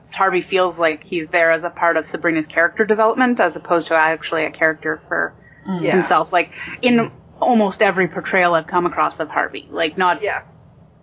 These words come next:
Speaker 1: you know, so that's why I,
Speaker 3: Yeah.
Speaker 1: he doesn't really stand out to me.
Speaker 3: Yeah, I agree. I agree. I agree.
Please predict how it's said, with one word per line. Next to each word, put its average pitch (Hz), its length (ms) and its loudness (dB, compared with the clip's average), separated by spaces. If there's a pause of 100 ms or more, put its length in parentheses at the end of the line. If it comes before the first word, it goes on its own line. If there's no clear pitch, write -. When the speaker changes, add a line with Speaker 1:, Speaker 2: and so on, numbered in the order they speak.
(560)
Speaker 1:
you 185 160 -2
know, 170 220 2
so 156 420 -6 (500)
that's 196 240 2
why 185 120 2
I, 185 140 0
Speaker 3:
Yeah. 202 140 2
Speaker 1:
he 185 60 0
doesn't 180 340 -2
really 170 300 -2 (1040)
stand 190 320 2
out 180 200 2
to 233 80 0
me. 254 260 2 (520)
Speaker 3:
Yeah, 214 260 0 (120)
I 254 140 2
agree. 311 260 -4
I 262 80 2
agree. 302 420 -2 (140)
I 233 80 -4
agree. 240 380 -2